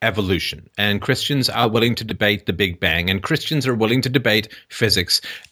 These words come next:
And they don't sit there and say, "Well, anyone who brings these topics up, we're gonna shame them, we're gonna throw red paint at them, we're gonna scream them down if they show up at campuses, and we're gonna try and get them fired and destroy their families." And,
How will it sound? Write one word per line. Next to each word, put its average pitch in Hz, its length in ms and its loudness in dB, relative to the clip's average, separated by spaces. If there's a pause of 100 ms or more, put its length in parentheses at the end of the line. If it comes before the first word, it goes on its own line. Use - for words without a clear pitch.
(260)
And 151 160 4
they 147 140 4
don't 180 380 0
sit - 260 0
there 110 240 0
and 117 240 0
say, 127 240 2
"Well, 143 380 2 (180)
anyone 175 420 2
who 143 120 2
brings 147 320 -2
these 135 180 0
topics 131 460 -4
up, 110 220 0
we're 117 120 2
gonna 110 220 -2
shame 160 460 2
them, 139 260 2 (240)
we're 127 120 2
gonna 117 200 2
throw 110 240 2
red 117 340 0
paint 135 320 -2
at - 140 -6
them, 123 180 2
we're 113 100 4
gonna 101 160 2
scream 139 600 0
them 139 180 2
down 113 380 2
if 95 100 -4
they 113 140 0
show 113 260 2
up 110 140 0
at - 100 -6
campuses, 120 640 2
and 120 80 4
we're 117 60 4
gonna 120 180 2
try 147 240 0
and 160 100 2
get 151 200 0
them 151 100 2
fired 135 500 2
and 120 120 -2
destroy 143 400 2
their 151 160 2
families." 135 680 2
And, 131 120 -2